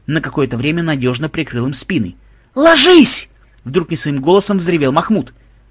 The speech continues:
Прозвучало в его голосе что-то такое, от чего программист, не рассуждая и не задумываясь, как подкошенный рухнул в густую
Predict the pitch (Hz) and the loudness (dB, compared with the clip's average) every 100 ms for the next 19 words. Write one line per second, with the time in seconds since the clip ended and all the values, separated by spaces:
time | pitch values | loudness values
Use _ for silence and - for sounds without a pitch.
0 | _ - 104 110 - 262 233 208 190 180 | _ -16 -14 -10 -6 -4 -2 -2 -4 -2
1 | 220 202 - - 196 170 160 160 - 247 | 0 0 0 -4 -4 -4 -4 -4 0 2
2 | 196 - 170 156 170 160 165 226 - 147 | 2 0 -2 -2 -2 0 2 2 2 -2
3 | 151 - - 143 139 220 190 120 123 127 | -2 -2 -2 -4 0 2 2 2 -2 -4
4 | 113 135 262 254 233 226 - - - _ | -4 -2 0 2 2 0 -8 -20 -20 _
5 | - 220 - 175 - 208 208 208 196 156 | 0 0 0 -4 -2 -2 0 0 0 0
6 | - 175 151 139 - 175 190 | -4 -6 -6 -8 -6 -4 -4